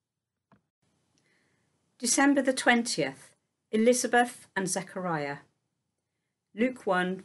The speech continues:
verses five to twenty-five. Zechariah and his wife Elizabeth didn't have any children, and they were very old,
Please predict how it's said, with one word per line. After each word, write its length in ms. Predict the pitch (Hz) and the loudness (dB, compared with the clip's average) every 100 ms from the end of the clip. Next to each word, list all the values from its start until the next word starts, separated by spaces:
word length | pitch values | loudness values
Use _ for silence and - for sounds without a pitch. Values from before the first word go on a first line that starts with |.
| - | -4
verses 380 | 170 165 170 | -4 -4 -8
five 360 | - 175 165 165 | -6 -4 -2 -4
to 100 | - | -8
twenty-five. 920 | - 165 165 170 165 165 151 147 156 _ _ _ _ _ _ _ _ _ _ | -6 -4 -4 -6 -8 -6 -6 -10 -14 _ _ _ _ _ _ _ _ _ _
Zechariah 760 | - 262 - 262 233 160 147 165 | -2 -2 0 2 2 0 -4 -4
and 200 | 170 175 | -4 -4
his 200 | 185 170 | -6 -2
wife 260 | 180 202 196 | -2 -2 -2
Elizabeth 580 | 185 185 - 127 - - | -6 -6 -8 -10 -12 -10
didn't 300 | 196 233 240 | -6 -6 -4
have 240 | 247 190 | -4 0
any 200 | 160 165 | 0 0
children, 640 | 165 240 226 220 143 139 - _ _ _ _ _ | -2 -4 -4 -6 -12 -14 -16 _ _ _ _ _
and 140 | 214 | 0
they 80 | 220 | 4
were 120 | 220 | 2
very 360 | 214 247 240 240 | 2 2 2 2
old, 460 | 233 165 135 147 | 0 0 -2 -8